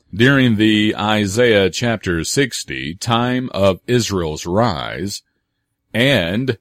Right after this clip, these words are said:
God's plan for today during the Romans eleven time of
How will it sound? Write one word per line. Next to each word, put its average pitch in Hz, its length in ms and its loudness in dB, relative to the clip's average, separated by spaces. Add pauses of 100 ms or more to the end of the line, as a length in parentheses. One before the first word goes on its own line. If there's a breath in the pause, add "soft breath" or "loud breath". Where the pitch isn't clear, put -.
(120)
God's 110 400 0
plan 120 380 0
for 107 180 0
today 101 720 0 (220)
during 110 440 2
the 104 240 2
Romans 117 500 0
eleven 101 640 2
time 107 360 0
of 95 200 0